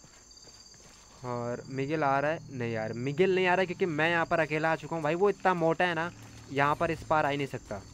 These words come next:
Challenge Tom, unknown area। ओके, तो ये भाई एक unknown area जो कि मुझे यहाँ पर एक्सप्लोर करना है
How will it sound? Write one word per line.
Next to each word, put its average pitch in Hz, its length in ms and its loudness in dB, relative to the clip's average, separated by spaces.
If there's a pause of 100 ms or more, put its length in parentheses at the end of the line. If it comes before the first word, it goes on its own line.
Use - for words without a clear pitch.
(440)
Challenge 247 540 4
Tom, 156 280 4 (300)
unknown 202 420 2 (100)
area। 170 380 6 (680)
ओके, 175 460 2
तो - 160 -10
ये 143 280 4
भाई 240 160 6
एक 233 140 2
unknown 190 420 4
area 190 320 6
जो 185 140 2
कि 208 120 -4
मुझे 196 200 4
यहाँ 175 180 6
पर 185 100 2
एक्सप्लोर 196 440 2
करना 170 260 2
है 220 120 0